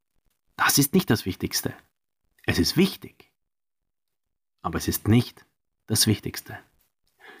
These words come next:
Das Wichtigste nämlich, mit Abstand, das ist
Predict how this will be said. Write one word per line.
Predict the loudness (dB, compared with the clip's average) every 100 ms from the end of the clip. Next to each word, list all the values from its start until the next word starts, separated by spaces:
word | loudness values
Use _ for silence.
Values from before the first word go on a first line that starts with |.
| _ _ _ _ -4
Das | 2
Wichtigste | 4 4 2 -4 0 0
nämlich, | 0 -2 -8 -14 _ _ _ -20 _ _ 0
mit | 0 0 _ _ _ 0
Abstand, | 2 4 0 0 -10 -18 -20 _ _ _ _ _ _ _ _ _ -2
das | -2 -2
ist | 2 2 2 -6